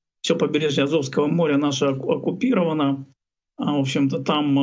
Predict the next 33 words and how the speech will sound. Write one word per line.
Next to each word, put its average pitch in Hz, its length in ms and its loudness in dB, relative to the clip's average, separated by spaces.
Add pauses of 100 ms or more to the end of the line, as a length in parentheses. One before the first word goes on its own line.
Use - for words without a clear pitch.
(160)
э, 135 40 0
ситуация 156 560 0
была 147 260 2
странная, 165 560 0
потому 135 340 0
что 135 120 -4
все - 160 -4
это - 160 -2
случилось 135 520 -2
фактически 180 420 -2
в - 100 -6
первый 135 300 2
день, 175 440 0 (200)
либо 147 180 2
в 135 80 -4
первые 175 360 2
дни 139 240 2
оккупации. 135 800 -2 (520)
Вот. 139 320 0
Но, 170 800 0
э, 160 60 0
я 175 120 2
думаю, 190 340 2
что, 165 420 0
э, 151 540 -2 (460)
э, - 340 -2
после - 320 0
этого 165 480 0
мы 165 320 0 (300)
пойдем 165 420 0
совсем 180 400 -2
другим 160 320 0
путем. 180 520 0